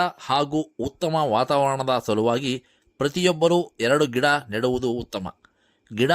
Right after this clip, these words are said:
ನೆಡುವುದರ ಜೊತೆಗೆ ಅದರ ಪೋಷಣೆ ಸಹ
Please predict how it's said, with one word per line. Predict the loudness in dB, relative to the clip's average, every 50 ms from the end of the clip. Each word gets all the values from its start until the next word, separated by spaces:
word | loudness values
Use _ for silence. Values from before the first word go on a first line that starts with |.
| 4 4 4
ನೆಡುವುದರ | 4 4 4 4 4 4 2 2
ಜೊತೆಗೆ | 2 0 0 -2 -2 0 0 0 0 -2 -4 _ -4 0
ಅದರ | 2 2 2 0
ಪೋಷಣೆ | 0 _ 0 0 0 0 0 -2 -2
ಸಹ | -2 -2 0 0 0 0 -2 -4